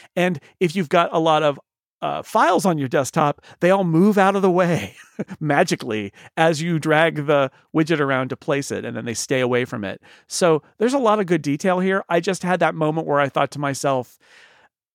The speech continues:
"I'm less excited about widgets on the Mac and interactive widgets on the Mac than I am on Apple's other platforms because they feel very much like they're a, they're like an A plus, or, okay, maybe not. They're a grade A, let's say, idea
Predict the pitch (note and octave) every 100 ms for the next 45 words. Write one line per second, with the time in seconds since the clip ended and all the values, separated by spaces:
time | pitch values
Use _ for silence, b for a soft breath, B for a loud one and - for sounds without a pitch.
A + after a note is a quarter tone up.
0 | _ _ _ _ _ E3+ F#3 F3 E3 E3+
1 | - D#3+ - D#3 D3 D3 C3+ B2+ B2+ C3+
2 | B2+ B2+ - - - C#3+ C3+ B2 B2+ B2
3 | A#2 - - _ C#3+ D#3 D3 C3+ B2+ D3+
4 | A#2+ B2 B2 - B2+ A#2+ A#2+ A#2 A2 C#3
5 | B2+ B2+ B2 B2 B2+ A#2+ A2+ A2 A#2+ A2+
6 | A#2 A2+ - A#2 A2+ - B2+ C3+ A#2+ B
7 | B B E3 D#3 G#3+ F#3+ D#3+ E3 D#3 D3+
8 | - D3 C3 D3 C3+ B2 b b F#3 G3+
9 | F3 D#3 D#3 E3 D#3 D#3+ D3+ - D3+ D3
10 | - - C3 D3 A#2+ A#2 B2 A#2 F#2+ D2+
11 | D3 D#3 F#3 D#3+ F3+ F3+ F3 E3+ D#3 D#3+
12 | F3 E3+ - D#3+ D#3 D3+ C#3+ D3 D#3 D#3+